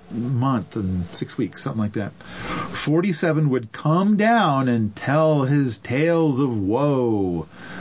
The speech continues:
The Fauch group and forty-seven would come up with as many things as they could think of to sabotage things here at Wheaton Labs. So, the Fauches behaved very poorly. Their video states that I asked them to come here,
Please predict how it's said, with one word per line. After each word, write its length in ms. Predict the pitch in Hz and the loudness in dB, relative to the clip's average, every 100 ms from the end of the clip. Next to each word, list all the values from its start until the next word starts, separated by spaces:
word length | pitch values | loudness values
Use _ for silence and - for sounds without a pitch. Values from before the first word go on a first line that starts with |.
| - | -10
The 80 | - | -8
Fauch 460 | 113 - 208 214 - | -4 0 0 0 -4
group 340 | 104 92 - - - - | -4 -4 -6 -14 -18 -8
and 140 | 98 | -6
forty-seven 840 | 95 - 156 147 - 196 123 113 117 - - - - - | -4 0 0 0 0 0 0 -4 -6 -14 -20 -16 -14 -6
would 240 | 123 117 | -4 -4
come 260 | - 160 180 | -2 2 2
up 140 | 185 | 2
with 120 | 151 113 | 0 -2
as 180 | 101 | 0
many 640 | 113 120 160 311 349 330 294 | 0 2 0 2 2 4 2
things 340 | - 240 185 | 2 2 4
as 140 | 170 | 2
they 120 | 151 175 | 2 0
could 220 | 170 113 | -2 -2
think 240 | 196 185 | -2 -2
of 260 | 123 98 98 - | -2 -4 -6 -6
to 140 | 110 | -4
sabotage 960 | 107 - - 170 170 156 156 147 139 120 | -2 -2 0 0 0 0 0 2 0 -2
things 320 | 151 139 127 | -2 0 -2
here 380 | - 185 135 107 | -2 0 0 0
at 180 | 110 95 | -2 -2
Wheaton 400 | 101 139 110 113 | -2 -2 -2 0
Labs. 460 | 127 107 101 - - - - - - - - - - - | 0 -2 -4 -10 -10 -12 -10 -10 -10 -10 -12 -12 -10 -8
So, 440 | - 131 123 - - - - - - - - | -4 -2 -2 -4 -16 -20 -18 -16 -14 -12 -8
the 80 | 120 | -6
Fauches 600 | - 151 151 151 151 131 | 0 2 2 0 -2 0
behaved 460 | 131 131 117 117 | 0 0 0 0
very 260 | 107 104 101 | -2 0 -2
poorly. 380 | 104 113 110 110 - | -2 -8 -6 -8 -6
Their 140 | 113 104 | -4 -2
video 260 | 117 117 | 0 0
states 460 | 110 - 107 107 - - - - | -2 -2 -2 -2 -8 -12 -18 -10
that 100 | - | -4
I 200 | 123 131 | 0 0
asked 340 | - 123 113 - | -2 -2 -2 -2
them 140 | 117 | -4
to 60 | 113 | -4
come 280 | - 165 151 | -2 0 2
here, 400 | 143 143 143 | 2 2 2